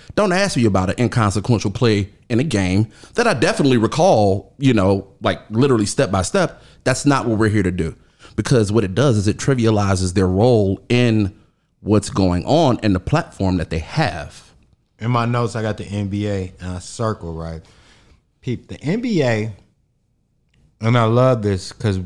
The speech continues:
Speaker 2: we were gonna be talking about the bubble and all that, but we brought it up. The N B A is the forefront of the world right now. The bubble is actually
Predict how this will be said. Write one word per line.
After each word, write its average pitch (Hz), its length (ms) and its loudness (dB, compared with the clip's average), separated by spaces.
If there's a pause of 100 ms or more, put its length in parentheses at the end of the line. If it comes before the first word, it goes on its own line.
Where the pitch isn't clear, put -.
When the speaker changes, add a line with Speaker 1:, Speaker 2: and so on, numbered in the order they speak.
(340)
Speaker 2:
we 117 160 0
were 113 140 -2
gonna 95 240 -2
be 92 80 -6
talking 87 320 -6
about 80 240 -8
the 76 80 -16
bubble 80 460 -8
and 69 180 -14
all 76 160 -10
that, 76 240 -6 (400)
but 90 240 -2 (360)
we 95 140 -6
brought 90 340 -6
it 87 60 -6
up. 82 160 -6 (380)
The - 160 -18
N 151 200 0
B 160 200 0
A 120 160 0
is 101 300 -6
the 98 300 -6 (300)
forefront 131 840 0 (440)
of 95 500 -2 (1400)
the 104 100 0
world 92 480 0
right 78 260 -6
now. 67 300 -14 (880)
The 107 140 -2
bubble 85 520 -4 (600)
is 98 260 -6 (400)
actually 101 720 -4